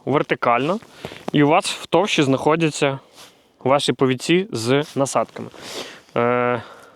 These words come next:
знову таки, рекомендація була обов'язково використовувати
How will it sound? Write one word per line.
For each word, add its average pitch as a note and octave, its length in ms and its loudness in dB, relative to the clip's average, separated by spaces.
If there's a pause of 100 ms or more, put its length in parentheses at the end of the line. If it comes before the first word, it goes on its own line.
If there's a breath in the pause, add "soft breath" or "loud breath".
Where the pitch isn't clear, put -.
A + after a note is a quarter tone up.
(100 loud breath)
знову C#3 320 0
таки, - 220 -8
рекомендація D3+ 580 0
була C#3 380 0 (560 loud breath)
обов'язково C#3 560 0
використовувати C3 1000 0